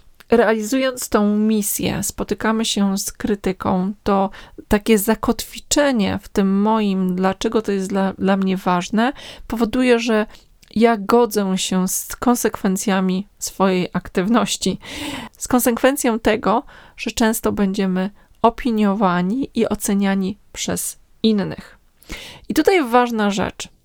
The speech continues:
Jeżeli wiesz, dlaczego coś robisz,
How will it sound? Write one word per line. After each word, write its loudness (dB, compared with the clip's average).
Jeżeli 2
wiesz, 0
dlaczego 2
coś -4
robisz, 0